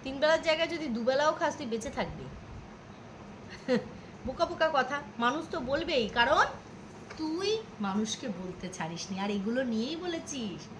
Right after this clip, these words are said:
আজকে দিনের পর দিন আমরা যেমন গামলাকে নিয়ে বলেছি, তুইও বলেছিস যে মিনার, আহ, ব্লগে আছেটা কি, এই, উম, রান্না খাওয়া ছাড়া ব্লগটার মধ্যে আছেটা কি? আজকে তুই বল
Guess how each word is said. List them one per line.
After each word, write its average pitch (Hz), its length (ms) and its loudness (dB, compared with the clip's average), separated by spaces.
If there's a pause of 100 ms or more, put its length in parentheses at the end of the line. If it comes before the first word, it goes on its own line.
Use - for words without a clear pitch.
(340)
আজকে 370 560 8 (400)
দিনের 370 320 6
পর 403 240 10
দিন 415 380 4
আমরা 311 320 6
যেমন 381 300 2 (340)
গামলাকে 277 360 4
নিয়ে 311 160 0
বলেছি, 254 420 2
তুইও 349 260 0
বলেছিস 254 380 0
যে 262 100 0
মিনার, 269 440 6
আহ, 208 800 2
ব্লগে 220 400 6
আছেটা 381 480 6
কি, 214 160 0 (160)
এই, 330 460 2
উম, 196 960 0 (340)
রান্না 247 460 6
খাওয়া 254 460 4
ছাড়া 294 500 6 (320)
ব্লগটার 226 440 0
মধ্যে 330 220 0
আছেটা 254 360 4
কি? 214 200 -4
আজকে - 380 -2
তুই 339 380 -2
বল 214 280 2